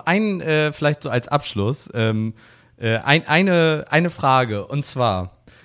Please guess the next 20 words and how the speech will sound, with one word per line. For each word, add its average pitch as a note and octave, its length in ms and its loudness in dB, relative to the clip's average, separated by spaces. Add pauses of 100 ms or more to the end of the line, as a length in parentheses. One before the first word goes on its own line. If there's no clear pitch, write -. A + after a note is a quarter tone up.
(120)
könnten G3 480 4
wir D#3 160 6
nicht - 680 0 (120)
das A#2+ 260 0
Gelddruckproblem, C3+ 1300 2
äh, A#2 240 -4
wir A#2 80 -2
dürfen F3 300 2
nicht D3+ 160 -2
Geld C3 320 2
selber B2+ 300 6
drucken, A2 340 -2
umgehen, C3+ 680 0
indem A#2+ 560 2
wir F#2 420 -4 (560)
ein C3 200 2
Gesetz C3 320 2
erlassen, C3+ 560 2
was A#2 500 0
verbietet, E3 960 -2